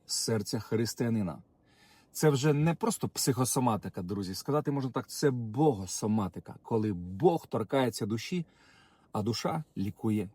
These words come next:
тіло. Справжнє, друзі, зцілення, воно починається не тоді, коли змінюється тіло, а коли серце вчиться довіряти Богові. Саме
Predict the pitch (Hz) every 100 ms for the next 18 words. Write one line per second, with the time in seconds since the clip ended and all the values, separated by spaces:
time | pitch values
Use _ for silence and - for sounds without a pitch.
0 | - 113 90 - _ _ _ _ _ _
1 | _ _ _ _ _ _ _ - - 151
2 | 156 135 139 135 123 127 - - 185 120
3 | 95 85 85 - - 110 123 123 - 127
4 | 120 113 120 123 143 135 170 110 101 95
5 | - - 98 110 107 104 - 107 - -
6 | 98 82 - _ - - _ - 110 117
7 | 107 101 - - 156 156 - 85 - _
8 | _ - - - 113 - 104 101 104 107
9 | - 98 90 85 101 92 82 73 - _
10 | _ _ _ _ _ - - 139 131 127